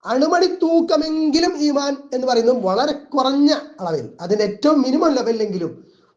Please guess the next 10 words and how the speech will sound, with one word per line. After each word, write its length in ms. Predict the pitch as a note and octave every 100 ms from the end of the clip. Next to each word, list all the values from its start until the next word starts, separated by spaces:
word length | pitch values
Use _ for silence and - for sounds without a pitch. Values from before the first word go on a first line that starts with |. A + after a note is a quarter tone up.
| -
ഒരാൾക്ക് 640 | G3 G#3+ G3+ - E3 - - _ _ _ _ -
ഈമാൻ 340 | G#3 C4 A#3
ഉണ്ടെങ്കിൽ, 480 | G3 E3 D3 C3+ -
ഈമാൻ 260 | F#3+ G#3+ A3
എന്ന് 100 | A3+
പറഞ്ഞാല് 480 | A3 G#3+ C#4 - -
ഷിർക്കൊന്നും 760 | - C4 A#3 F#4+ D#4 C4 B3+ A#3
കലരാത്ത 420 | G3+ G#3 G3 G3
ഈമാനാണ് 420 | F3+ E3 D#3+ C#3
ഉദ്ദേശിക്കുന്നത്. 600 | A2 C#3 - - G2 -